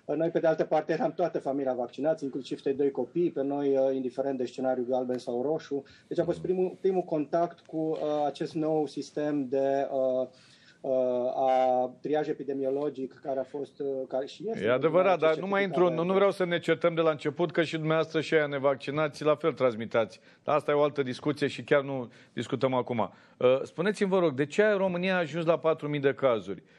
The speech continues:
Speaker 1: Cum, cum s-a întâmplat acest lucru? Pentru că vorbiți de mult dumneavoastră despre faptul că vom ajunge aici.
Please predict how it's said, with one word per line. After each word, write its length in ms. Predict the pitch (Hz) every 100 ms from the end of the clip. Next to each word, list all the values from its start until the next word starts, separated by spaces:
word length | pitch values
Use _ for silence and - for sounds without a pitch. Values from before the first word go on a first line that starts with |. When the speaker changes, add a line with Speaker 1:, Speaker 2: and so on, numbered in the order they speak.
| - - -
Speaker 1:
Cum, 260 | 180 190 175
cum 180 | 196
s-a 160 | 180 185
întâmplat 480 | 165 170 151 156 151
acest 340 | 139 135 131
lucru? 280 | 117 107 104
Pentru 260 | 113 127 139
că 120 | 147
vorbiți 380 | 147 147 160 147
de 80 |
mult 320 | 151 160 147 - - - - _ - 113
dumneavoastră 680 | 127 131 123 143 143 143 131
despre 320 | 127 - 123
faptul 460 | 131 143 139 135
că 160 | - 135 110
vom 280 | 127 170 156
ajunge 440 | 131 131 135 113
aici. 320 | 120 113 -